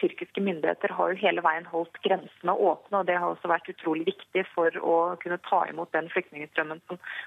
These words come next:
bare øker og øker. Men bekymringen de nå har, er både for de syrerne som er på syrisk side av grensa, og ikke minst hvordan de skal håndtere den stadig økende strømmen av flyktninger. Bare den siste måneden har det kommet enogtyve tusen mennesker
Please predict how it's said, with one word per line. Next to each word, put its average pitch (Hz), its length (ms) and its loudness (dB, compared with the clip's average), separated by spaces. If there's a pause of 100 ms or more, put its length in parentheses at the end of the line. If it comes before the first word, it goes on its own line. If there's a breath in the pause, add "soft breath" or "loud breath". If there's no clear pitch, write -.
(120)
bare 175 300 6 (100)
øker 180 380 4
og 208 160 4
øker. - 220 0 (580 loud breath)
Men 196 100 -2
bekymringen 185 640 0
de 208 80 2
nå 202 320 2
har, 240 160 8
er 220 160 2
både 175 400 0
for - 80 -4
de 190 180 -4 (120)
syrerne 170 420 2
som 190 140 -4
er 170 180 4
på 196 80 -6 (180)
syrisk 170 440 -4
side 170 160 2
av 170 100 2
grensa, 190 420 0 (340 loud breath)
og 208 100 4
ikke 185 180 -6
minst 190 320 -4
hvordan 160 320 2
de 165 80 -8
skal 180 180 -2
håndtere 170 460 -2
den 190 160 -4 (100)
stadig 180 480 2
økende 185 540 2
strømmen 165 300 -2
av 185 100 0
flyktninger. 208 460 -2 (460 loud breath)
Bare 196 120 8
den 202 180 -10
siste - 320 -4
måneden - 300 2
har 190 80 4
det 185 100 -4
kommet 175 280 -2 (120)
enogtyve 175 640 2
tusen 170 420 -4
mennesker 185 560 0